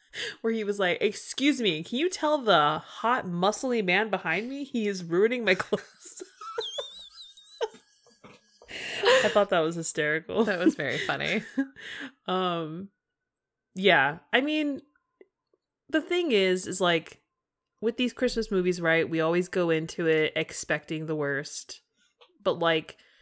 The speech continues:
Speaker 1: sometimes the worst can be the best. Like, our dying in love for The Princess Switch and The Christmas Prince, right? Where they, like, they know they're ridiculous, so they
Speaker 2: Yeah.
Speaker 1: lean into it.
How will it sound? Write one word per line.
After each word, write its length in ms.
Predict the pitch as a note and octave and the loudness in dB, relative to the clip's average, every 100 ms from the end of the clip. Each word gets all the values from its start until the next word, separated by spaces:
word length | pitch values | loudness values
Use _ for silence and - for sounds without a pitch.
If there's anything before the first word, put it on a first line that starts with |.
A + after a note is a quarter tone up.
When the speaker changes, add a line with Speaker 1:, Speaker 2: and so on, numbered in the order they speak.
| _ _ _ - | _ _ _ -8
Speaker 1:
sometimes 680 | - B3 A#3+ C#4 D4 C#4+ | -2 0 2 2 2 0
the 120 | A3+ G#3 | 2 4
worst 520 | F3 E3+ F#3 - - | 4 0 0 -4 -6
can 160 | G3+ | -4
be 120 | F3+ E3 | -4 -4
the 80 | |
best. 720 | D#3 C#3 D#3 G4 - - - - _ _ _ _ | -4 -2 -2 -2 -6 -10 -12 -16 _ _ _ _
Like, 720 | - F#3 E3+ E3 D#3+ - - _ _ _ | -2 2 4 4 0 -6 -20 _ _ _
our 280 | E3+ E3+ E3 _ - | -4 -4 -4 _ -2
dying 380 | F3 D#3+ D#3+ E3+ | 0 0 -2 -2
in 160 | E3 | -4
love 260 | D#3+ D3+ D#3+ | -2 -2 -4
for 240 | - E3 | -4 -4
The 240 | D3+ E3+ E3+ | -4 -8 -8
Princess 380 | - E3 D#3+ | -8 -8 -8
Switch 360 | - E3 D#3 - - | -6 -6 -6 -8 -10
and 380 | D3+ D3 C3+ - _ _ | -10 -12 -14 -20 _ _
The 80 | - | -12
Christmas 320 | - E3 D#3 | -8 -10 -10
Prince, 440 | - - F#3+ D3+ - | -10 -4 -2 -4 -4
right? 240 | D#3 D3+ | -2 0
Where 80 | F3 | 2
they, 140 | A3+ | 2
like, 280 | C4 C#4 A#3+ | 4 2 -2
they 240 | E4 E4+ E4 | -2 0 0
know 480 | C#4 A#3+ A3+ A3+ | -2 0 4 6
they're 160 | G#3+ E3+ | 6 2
ridiculous, 720 | D#3 D#3 C#3+ - C3+ B2 D3 | 0 -2 -6 -8 -8 -8 -6
so 140 | - G#3+ | -4 0
they 160 | A3+ | 0
Speaker 2:
Yeah. 100 | G#3+ | 0
Speaker 1:
lean 200 | G3+ G3 | 0 -2
into 340 | F3 E3+ - D3+ | -2 -4 -4 -6
it. 180 | C3 | -6